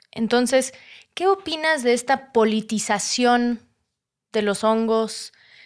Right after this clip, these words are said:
¿Cuál sería como un poco la visión que tienes? ¿Qué necesitamos hacer para preservar, pero al mismo tiempo entender que muchas personas probablemente requieren una educación, no solo sobre los hongos que tienen,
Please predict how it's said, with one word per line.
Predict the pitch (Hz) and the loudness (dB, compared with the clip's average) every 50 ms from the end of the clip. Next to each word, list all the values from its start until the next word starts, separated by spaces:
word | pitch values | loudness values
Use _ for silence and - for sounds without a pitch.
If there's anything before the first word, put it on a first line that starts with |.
| _ _ _ _ _ | _ _ _ _ _
¿Cuál | - - 254 254 247 262 262 | -4 0 2 4 4 2 2
sería | - - 247 220 226 226 233 233 | 0 0 0 2 2 2 2 0
como | 233 220 208 208 | 0 -2 -4 -2
un | 202 196 | -2 -2
poco | 214 214 208 220 214 208 | -4 -4 -2 -2 0 0
la | 208 190 | 0 -2
visión | 185 190 180 - - - 202 202 208 202 | -4 -6 -8 -8 -6 -6 -6 -6 -6 -8
que | 208 196 | -10 -10
tienes? | - 208 208 196 202 196 190 - - - - - _ - | -8 -6 -6 -6 -6 -8 -8 -10 -14 -16 -20 -20 _ -2
¿Qué | - 247 | 0 2
necesitamos | 247 262 247 247 240 208 220 208 - 214 214 220 220 214 | 2 2 2 0 -2 -2 -2 -2 -2 0 0 -2 -2 -4
hacer | 202 - 220 202 190 | -4 -4 -4 -2 0
para | - 202 196 185 - | 0 0 0 0 -2
preservar, | 202 185 - - 190 185 202 208 208 220 233 226 233 | -4 -6 -4 -2 -2 0 2 2 4 2 2 0 0
pero | - 214 196 | 0 0 0
al | 185 185 | 2 0
mismo | 202 208 208 196 208 208 208 | 0 -2 -2 -2 -4 -4 -4
tiempo | - 214 208 214 214 208 226 214 220 202 | -4 -2 -2 -2 -2 0 0 -2 -2 -2
entender | - - 202 - 190 196 196 208 208 208 | -4 -6 -6 -6 -4 -2 -2 -2 -2 -2
que | - 214 | -4 -2
muchas | 214 214 214 202 - 226 220 | -2 -2 -2 -2 -2 -2 -2
personas | - 208 185 - 208 202 208 208 | -4 -8 -8 -6 -6 -4 -6 -6
probablemente | - - 196 190 196 196 202 202 196 - 214 214 - _ _ _ | -4 -4 -4 -2 -2 -2 -4 -4 -4 -6 -6 -8 -8 _ _ _
requieren | - - 220 220 - 247 247 240 254 247 233 | -8 -8 -6 -4 -2 0 0 0 0 0 -2
una | 220 220 220 214 | -2 -2 -2 -4
educación, | 202 196 202 - 180 - - - 196 196 202 208 202 _ _ - - - _ _ _ | -4 -4 -6 -8 -10 -8 -8 -6 -4 -4 -4 -6 -8 _ _ -20 -20 -20 _ _ _
no | - 320 349 349 | -2 0 0 2
solo | - - 285 277 269 277 | 2 2 2 4 4 2
sobre | 269 - 220 208 196 208 | 2 0 0 0 0 0
los | 202 196 185 - | 0 -2 -2 -2
hongos | 214 202 202 196 202 190 - | -4 -2 -2 -2 -4 -4 -6
que | - 190 | -10 -12
tienen, | - 196 190 190 185 180 185 180 | -8 -8 -6 -6 -6 -8 -10 -12